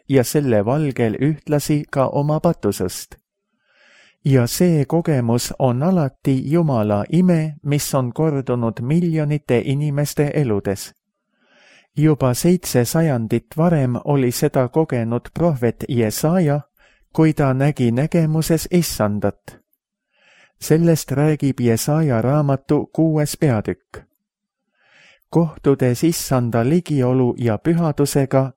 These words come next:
ütles ka Jesaja: "Häda mulle, sest ma olen kadunud, sellepärast et ma olen roojane mees huultelt ja elan roojaste huultega rahva keskel,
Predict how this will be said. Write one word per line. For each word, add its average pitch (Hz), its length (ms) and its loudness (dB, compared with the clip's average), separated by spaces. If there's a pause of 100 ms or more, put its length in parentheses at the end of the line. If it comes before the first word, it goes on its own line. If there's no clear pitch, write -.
ütles 123 580 0
ka 123 240 2
Jesaja: 135 760 2 (800)
"Häda 175 380 2
mulle, 135 680 2
sest - 340 2
ma 135 160 0
olen 151 300 0
kadunud, 104 600 -2 (400)
sellepärast 147 840 0
et 143 160 -2
ma 113 160 -2
olen 117 380 0
roojane 123 640 0
mees 127 460 -2
huultelt 156 720 0
ja 127 320 0
elan 120 380 -2
roojaste 135 640 0
huultega 156 640 0
rahva 147 420 0
keskel, 101 600 -2